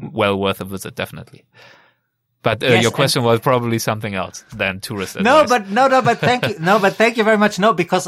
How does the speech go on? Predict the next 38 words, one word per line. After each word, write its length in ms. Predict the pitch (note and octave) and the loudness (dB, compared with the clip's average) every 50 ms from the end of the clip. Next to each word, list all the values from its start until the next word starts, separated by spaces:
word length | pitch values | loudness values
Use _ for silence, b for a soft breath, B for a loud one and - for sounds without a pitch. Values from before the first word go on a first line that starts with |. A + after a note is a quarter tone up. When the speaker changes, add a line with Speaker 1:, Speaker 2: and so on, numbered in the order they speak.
| - | -6
Speaker 2:
obviously 360 | - D#3 D#3+ F3+ E3+ - F3 C#3 | -6 -6 -6 -4 -6 -8 -8 -10
people 360 | B2 - - G3 G3 F#3+ E3+ | -8 -6 -6 -4 -2 -2 -2
and 180 | D#3 D3 C3+ - | -4 -4 -6 -6
you 120 | E3 F#3+ | -8 -8
probably 300 | F3+ - F3 D#3 D3+ D#3 | -4 -4 -4 -2 -2 0
also, 240 | D#3+ E3+ F3+ - E3 | 0 0 0 -2 -4
it's 100 | D3 - | -4 -4
like, 140 | D#3 D3 C3 | -4 -4 -2
"What? 240 | D3 E3 E3 C#3 D#3 | -2 -2 -2 -2 -4
Now 80 | D#3 | -4
he 100 | D#3 D3+ | -4 -4
went 200 | C#3+ D#3+ E3 D#3 | -4 -4 -6 -4
from 180 | - D#3 C#3+ C#3 | -6 -6 -6 -4
Laos, 320 | D3 D3+ D#3+ E3 E3 D#3 | -4 -2 -2 -2 -2 -4
well, 160 | D3+ D3+ D3+ | -4 -8 -8
then 160 | D3 D#3+ D#3 D3+ | -6 -6 -6 -6
he 80 | D3 | -6
goes 220 | C3 D#3+ E3 D#3 - | -4 -4 -6 -6 -6
from 160 | - C#3 A2+ _ | -10 -14 -10 _
Brandenburg. 560 | - D3+ D#3 E3 F3+ D#3 D#3 C3+ C3 A#2+ A2+ - | -2 0 0 -2 -2 -6 -10 -10 -10 -10 -10 -12
Like, 160 | A2+ A#2 G#2 A#2+ | -14 -14 -12 -10
what 140 | C#3 C#3+ | -8 -8
is 80 | C#3+ B2+ | -8 -10
he 60 | C3 | -10
doing 260 | A#2 C#3 C#3+ C#3 C3+ | -10 -8 -8 -8 -8
there 140 | C#3+ D3 C#3 | -8 -10 -10
now?" 140 | A#2 G#2+ - B B B B B B B B | -12 -14 -18 B B B B B B B B
In 100 | E3 D#3 | -8 -6
his 220 | D3+ D#3 D3 B2 D3 | -6 -6 -6 -6 -4
mind. 260 | D3 C#3+ C#3 C3 - | -2 -2 -2 -4 -6
But 120 | - D3 - | -10 -8 -6
just 180 | - F3 - | -6 -6 -6
to 80 | - F3+ | -6 -10
qualify, 460 | - - F#3 F#3+ F#3+ F3+ - - D3 | -4 0 2 2 2 2 2 0 2
rightfully 420 | D3 F3 G#3 A3 G#3+ - D#3+ D3 C3+ | 4 4 4 4 2 -2 -6 -6 -6
so 300 | - - F#3+ G3 D#3 C#3+ | -4 -4 -2 -2 -2 -2
as 80 | B2+ | -2
well. 180 | D#3 E3 D3+ | -2 -4 -4